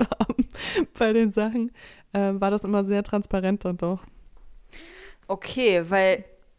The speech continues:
Speaker 2: ich nämlich gerade überlegt habe, ob, ähm, ich, wie ich das empfunden habe früher. Und ich,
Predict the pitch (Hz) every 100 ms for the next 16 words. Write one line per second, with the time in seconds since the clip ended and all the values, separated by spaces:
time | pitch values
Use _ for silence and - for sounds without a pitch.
0 | _ - 220 - 240 233 247 - 254 269
1 | 220 233 240 269 - 247 214 220 208 -
2 | - - 202 196 202 - 196 - - -
3 | - - 208 226 247 - 233 247 214 -
4 | 349 - 185 170 160 160 160 - 175 170
5 | 190 233 196 190 - 202 -